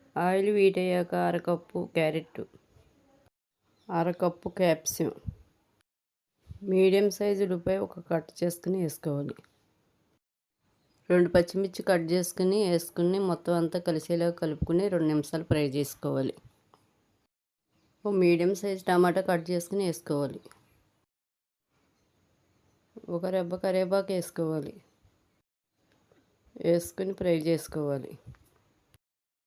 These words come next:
ఒక టీ స్పూన్ అల్లం, టీ స్పూన్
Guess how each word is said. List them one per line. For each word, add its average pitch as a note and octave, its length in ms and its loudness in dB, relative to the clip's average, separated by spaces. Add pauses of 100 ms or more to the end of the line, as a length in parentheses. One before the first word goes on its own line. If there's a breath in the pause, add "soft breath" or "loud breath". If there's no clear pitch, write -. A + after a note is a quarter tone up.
(440)
ఒక G3 200 -6
టీ G3+ 220 2
స్పూన్ G3+ 340 4
అల్లం, F#3+ 380 2 (2250)
టీ F#3+ 100 -20
స్పూన్ G#3 340 -2